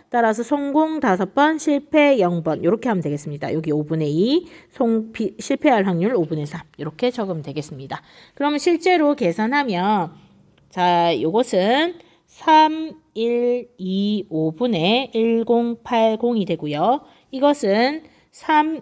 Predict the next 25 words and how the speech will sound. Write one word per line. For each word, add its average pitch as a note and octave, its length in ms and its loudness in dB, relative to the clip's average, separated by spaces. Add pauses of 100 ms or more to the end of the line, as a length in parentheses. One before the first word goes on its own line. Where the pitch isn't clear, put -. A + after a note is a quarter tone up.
일, B3 400 0
이, G3 380 -2
오분의 G#3 840 0
칠, D4+ 340 0
이 G3 280 -2
공이 F3 280 -2
되겠습니다. D#3 640 -6 (220)
요것은 A3+ 640 0 (260)
삼, D#4 560 -2
일, B3+ 400 -2
이, F#3+ 340 -2
오분의 F#3 840 0
이, F#3 260 -4
사, A#3 300 2
공이 B3 260 0
되고, A3 540 0 (220)
요것은 B3 640 0 (260)
삼, D#4+ 500 -2
일, B3 420 0
이, G3 340 -2
오분의 F#3 840 0
삼십이가 G3+ 880 -2
되겠습니다. D#3 580 -6 (300)
계산하면 A3 840 0 (240)
삼, C4+ 420 0